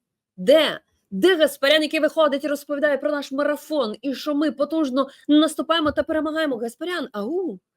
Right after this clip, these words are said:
ау, то як ви розбомбили много європейських столиць? Як ваші удари нанесені по мостам і тунелям? Ах, я знаю, де він пішов, на інше шоу,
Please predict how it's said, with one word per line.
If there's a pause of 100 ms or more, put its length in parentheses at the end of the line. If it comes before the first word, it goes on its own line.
(320)
ау,
то
як
ви (280)
розбомбили
много
європейських
столиць? (400)
Як
ваші
удари (200)
нанесені
по (200)
мостам
і
тунелям? (720)
Ах,
я
знаю,
де
він
пішов, (300)
на
інше
шоу,